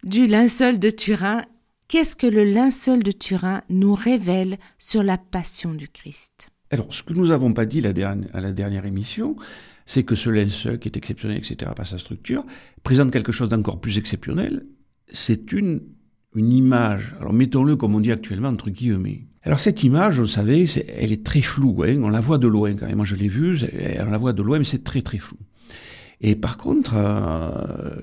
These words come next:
Speaker 2: le chevalier Pia, encore un chevalier <laughs> d'ailleurs italien, à la fin du dix-neuvième siècle, a voulu photographier le linceul.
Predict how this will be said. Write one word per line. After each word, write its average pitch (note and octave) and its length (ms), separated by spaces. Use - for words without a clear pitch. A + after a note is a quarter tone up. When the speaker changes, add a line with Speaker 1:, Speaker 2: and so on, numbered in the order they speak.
Speaker 2:
le G#2 140
chevalier G#2 420
Pia, - 340
encore A#2+ 260
un - 20
chevalier G#2 400
<laughs> - 200
d'ailleurs C#3+ 160
italien, E3 520
à A2 100
la G#2+ 80
fin D#3+ 160
du D#3 140
dix-neuvième A2 480
siècle, - 580
a A2 80
voulu B2+ 240
photographier A#2+ 600
le F#3+ 120
linceul. B2 560